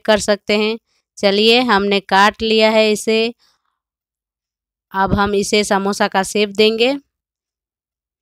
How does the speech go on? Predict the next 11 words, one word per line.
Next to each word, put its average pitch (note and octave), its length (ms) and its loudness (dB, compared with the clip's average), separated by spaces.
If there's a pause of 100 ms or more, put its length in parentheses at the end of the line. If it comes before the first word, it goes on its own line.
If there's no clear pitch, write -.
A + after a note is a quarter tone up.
(880)
ये F#3+ 180 -6
रहा G#3 340 -4 (440)
अच्छे F#3 280 -10
से। G3 180 -4 (540)
अब F3+ 200 -2
हम G3+ 180 2
इसमें G#3+ 480 -2 (340)
फ्रूट A3 400 0 (280)
डाल F#3 280 0
करके G#3 420 -2
इसे G3 420 -4